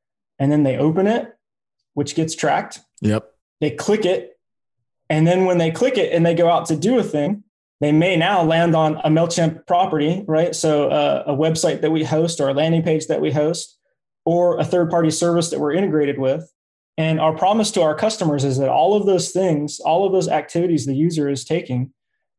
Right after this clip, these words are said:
Speaker 1: is gonna drive their marketing properly, right? So if, uh, I deliver you an email on Black Friday and you open it on your phone and you go look and you're like, "Oh, I don't really like that Nike,"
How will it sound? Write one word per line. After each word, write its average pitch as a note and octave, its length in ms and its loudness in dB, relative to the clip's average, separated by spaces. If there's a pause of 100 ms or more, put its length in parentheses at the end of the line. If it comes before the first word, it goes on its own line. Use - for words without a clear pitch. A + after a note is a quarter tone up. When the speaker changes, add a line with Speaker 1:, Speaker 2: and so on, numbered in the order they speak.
(340)
Speaker 1:
is C#3 120 -2
gonna D3+ 220 0
drive C#3+ 360 0
their D3 120 0
marketing C#3 480 0
properly, - 500 -8 (440)
right? D3 300 -2 (840)
So D3+ 360 0
if, D#3+ 400 -2 (200)
uh, C#3+ 360 0
I D#3+ 140 0
deliver E3+ 420 2
you E3+ 200 4
an D#3+ 80 2
email D#3+ 320 2
on D3 160 0
Black C#3+ 200 0
Friday C#3+ 600 0 (460)
and C3 120 0
you B2+ 80 0
open E3 240 0
it E3 80 2
on D#3+ 100 2
your D3+ 100 0
phone E3 580 2
and D3+ 140 -4
you C#3 60 -4
go D#3 140 0
look E3 500 2
and C#3+ 100 -4
you're C#3+ 120 -4
like, C#3 160 -4
"Oh, F3+ 120 2
I F3 80 4
don't F3 120 0
really D#3 140 0
like D3 200 -2
that D#3 180 0
Nike," D3 600 -2